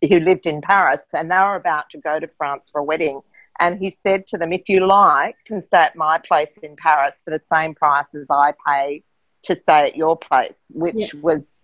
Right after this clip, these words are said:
Speaker 1: out of this world because his apartment, so they had a whole apartment, was in the same block as the Eiffel Tower.
Speaker 2: Oh my goodness. Wow.
Speaker 1: So
Speaker 2: Isn't
Speaker 1: that
Speaker 2: that
Speaker 1: was a great
Speaker 2: fantastic?
Speaker 1: It was, yeah. And in actual fact, their brother, Anna's brother David, also stayed there, and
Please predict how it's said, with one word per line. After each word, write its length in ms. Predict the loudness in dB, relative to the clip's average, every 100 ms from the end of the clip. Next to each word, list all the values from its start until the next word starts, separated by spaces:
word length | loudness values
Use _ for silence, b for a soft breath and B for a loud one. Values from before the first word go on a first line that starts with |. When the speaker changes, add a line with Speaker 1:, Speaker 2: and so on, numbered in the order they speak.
| _
Speaker 1:
out 220 | 2 2
of 80 | 0
this 180 | -8 -6
world 300 | -2 -2 -4
because 340 | -8 -6 -8
his 340 | 0 -2 -2 -10 b b _
apartment, 600 | -6 -2 0 0 -4 -14 -12
so 80 | -4
they 160 | -2 0
had 140 | -2
a 60 | -2
whole 260 | -2 -2
apartment, 720 | -2 -4 -6 -6 -10 -10 -14 -20 -10 0
was 340 | 0 0 -10 _
in 120 | -4
the 60 | -2
same 300 | 0 0 2
block 240 | 0 0
as 100 | -4
the 80 | 0
Eiffel 320 | 2 0 -6
Tower. 600 | -10 -10 0 2 2 0 -6 _
Speaker 2:
Oh 240 | 2 4 6
my 220 | 4 2
goodness. 760 | 0 2 4 4 4 0 -4
Wow. 560 | -6 0 2 4 2 0
Speaker 1:
So 120 | -4 -14 _
Speaker 2:
Isn't 140 | -4 0
Speaker 1:
that 100 | 0
Speaker 2:
that 100 | 0
Speaker 1:
was 100 | -4
a 120 | -6
great 180 | -8 -6
Speaker 2:
fantastic? 640 | -8 -8 -2 -2 -2 -4 -2
Speaker 1:
It 200 | -2 0
was, 460 | 2 4 2 -2 0
yeah. 240 | 2 2 0
And 160 | -2
in 140 | -6 -6
actual 300 | -6 -8 -2
fact, 320 | 0 0 _ -16
their 240 | -2 0
brother, 420 | 2 2 0 -4 -8 -12 -10 -8
Anna's 260 | -6 -4
brother 260 | -2 0 2
David, 320 | 2 2 2
also 440 | -2 -2 2 4 4
stayed 400 | 2 2 2 2
there, 340 | 0 2 2
and 200 | 0 -4